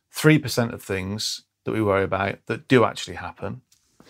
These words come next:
And, uh, we can't do anything about those anyway.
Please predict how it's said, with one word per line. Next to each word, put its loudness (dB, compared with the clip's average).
And, 4
uh, 6
we -6
can't 2
do 2
anything 2
about 4
those 0
anyway. -4